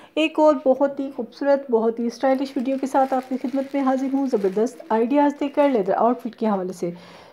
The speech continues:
जो कि बहुत ही रिलायबल, बहुत ही खूबसूरत, बहुत ज़्यादा comfortable और बहुत ही खूबसूरत colors में आपको ये outfit मिल जाती है, जो आपकी personality को खूबसूरत बनाती है और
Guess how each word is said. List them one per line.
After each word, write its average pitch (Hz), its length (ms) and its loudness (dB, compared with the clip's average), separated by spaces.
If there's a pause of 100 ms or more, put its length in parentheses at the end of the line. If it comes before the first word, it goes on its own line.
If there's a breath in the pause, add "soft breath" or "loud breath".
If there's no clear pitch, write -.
(120)
जो 285 220 2
कि 262 180 0
बहुत 190 300 0
ही 208 60 -4
रिलायबल, 240 680 0
बहुत 208 280 -2
ही 202 80 -10
खूबसूरत, 277 680 0
बहुत 214 260 0
ज़्यादा 190 300 -2
comfortable 262 720 -2
और 277 280 4
बहुत 226 280 0
ही 214 140 -2
खूबसूरत 285 580 -4
colors 240 420 -4
में 233 300 -2 (140)
आपको 214 240 -4
ये 220 100 -4 (100)
outfit 226 380 -2
मिल 233 160 0
जाती 262 380 -2
है, 269 200 -2
जो 240 160 -6
आपकी 208 360 -6
personality 214 520 -8
को 240 140 -8
खूबसूरत 311 500 -6
बनाती 269 400 -2
है 269 220 0 (640 loud breath)
और 220 220 4